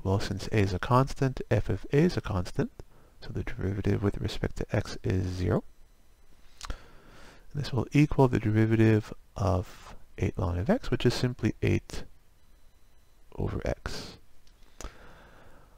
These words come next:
Well, we don't know what uppercase F is, but we sure know what uppercase F prime is. It is t the square of f of t. So we can now replace, right? This is true for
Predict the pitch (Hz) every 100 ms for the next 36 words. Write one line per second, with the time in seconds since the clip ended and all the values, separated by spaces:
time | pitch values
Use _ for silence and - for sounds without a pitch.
0 | - - - - - - - - - -
1 | - - - - - - - - - 110
2 | 107 135 147 160 202 190 175 156 - 117
3 | 120 - 104 - 104 95 - 175 139 127
4 | 202 - - - 120 117 107 - - 190
5 | 151 117 143 98 98 98 - - - -
6 | - - 110 104 - 95 - - - -
7 | - 214 185 - - - - - - -
8 | - 113 120 139 - - - - - 113
9 | - - 110 113 - 117 101 90 92 -
10 | - - - - - 98 101 101 95 95
11 | 95 - - - - - - 120 - -
12 | 107 104 - - 107 -